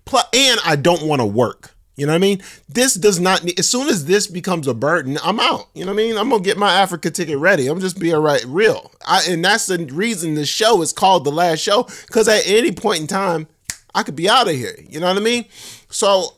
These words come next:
I was like, "If I'm gonna come back, I wanna do something different." So I started toying with the idea for probably over the last year <laughs> of, like, and I would get to a point, I'm like, "Ah, I'm gonna do it," and I just wouldn't do it. I just didn't have anything that I thought was different.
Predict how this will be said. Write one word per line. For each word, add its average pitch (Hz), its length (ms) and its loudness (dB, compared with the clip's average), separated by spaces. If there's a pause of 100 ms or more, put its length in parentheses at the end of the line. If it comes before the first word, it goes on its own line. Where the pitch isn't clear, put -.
I 202 80 2
was 226 100 2
like, 208 220 -4
"If 190 80 -6
I'm 202 100 -4
gonna 262 180 2
come 196 200 -4
back, 175 220 2
I - 20 -2
wanna 175 200 0
do 160 100 -4
something 151 260 -2
different." 143 320 -6
So 180 260 -2 (260)
I - 120 -4
started 370 360 0
toying 208 280 2
with 165 100 0
the 151 140 -2
idea 151 340 0
for 147 120 -8
probably 170 340 -2
over 127 140 0
the 123 120 -4
last 127 300 -2
year 135 260 -6 (420)
<laughs> 220 340 2 (180)
of, 151 200 0
like, 151 280 0 (280)
and 175 140 0
I 196 60 4
would 185 100 0
get 220 180 -2
to 240 100 2
a 196 60 2
point, 190 300 -2
I'm 175 80 -2
like, 160 160 -2
"Ah, 196 160 2
I'm 190 80 2
gonna 165 160 2
do 185 240 2
it," 175 140 0
and 147 100 -2
I 151 80 0
just 160 240 -4
wouldn't 147 220 -2
do 202 160 0
it. 139 60 0
I 135 40 0
just 156 240 -6
didn't 156 160 -4
have 160 320 -2
anything 147 380 -6
that 131 120 -2
I 131 100 -4
thought 139 260 -2
was 117 120 -8
different. 185 360 -4